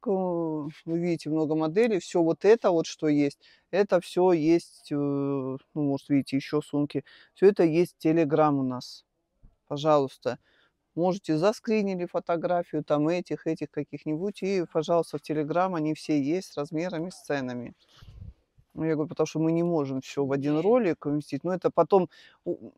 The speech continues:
Speaker 1: можно показать. Я могу показать и всё здесь на час, растянуть все маленькие сумки. Но я ещё раз объясняю, тяжело потом Татьяне писать ссылки на все эти модели. Ну, представьте, если моделей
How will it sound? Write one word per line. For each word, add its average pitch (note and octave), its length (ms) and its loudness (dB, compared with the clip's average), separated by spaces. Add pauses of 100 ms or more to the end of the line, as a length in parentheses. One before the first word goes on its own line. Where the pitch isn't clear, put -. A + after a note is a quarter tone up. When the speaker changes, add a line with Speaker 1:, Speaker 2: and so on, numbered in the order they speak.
(120)
Speaker 1:
можно F#3+ 500 6
показать. D#3 500 2
Я E3 60 2
могу E3+ 260 0
показать E3 520 4
и E3+ 60 2
всё G#3+ 240 4
здесь E3+ 220 -2
на D3+ 120 0
час, G3+ 320 6
растянуть E3 460 0
все E3 140 0
маленькие D#3 460 2
сумки. - 400 -4 (280)
Но E3+ 80 0
я F3+ 100 4
ещё F3+ 200 0
раз E3+ 160 0
объясняю, D3 400 -2
тяжело E3 380 2
потом E3+ 320 -2
Татьяне D#3 400 -2
писать - 380 -8
ссылки - 400 -6
на C3+ 140 -4
все C#3+ 220 -6
эти - 160 -8
модели. D3 320 0
Ну, C#3 120 -4
представьте, D3 460 -2
если C#3+ 160 -8
моделей C#3+ 520 -2